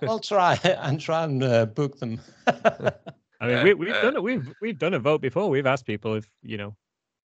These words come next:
Speaker 2: they want us
Speaker 1: Yeah.
Speaker 2: to play. It's been an overwhelming, a good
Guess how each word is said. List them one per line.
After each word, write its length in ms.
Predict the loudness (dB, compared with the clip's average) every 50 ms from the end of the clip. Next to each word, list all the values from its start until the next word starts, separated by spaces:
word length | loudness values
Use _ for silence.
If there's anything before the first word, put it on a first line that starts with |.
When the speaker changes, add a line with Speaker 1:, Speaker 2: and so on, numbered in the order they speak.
| _ _ _ -10
Speaker 2:
they 60 | -8
want 160 | -6 -6 -4 -2
us 60 | -4
Speaker 1:
Yeah. 60 | -4 -4
Speaker 2:
to 60 | -4
play. 280 | -2 -2 -2 -2 -2 -6 _ _ _ _ -18
It's 140 | -18 -18 -12
been 140 | -8 -6 -4
an 100 | -4 -4
overwhelming, 580 | -4 -4 -4 -4 -4 -4 -6 -6 -8 -8 -10 -14 -16 _ _ _ _ _ _ -16
a 40 | -8
good 280 | -2 -2 -2 -2 -2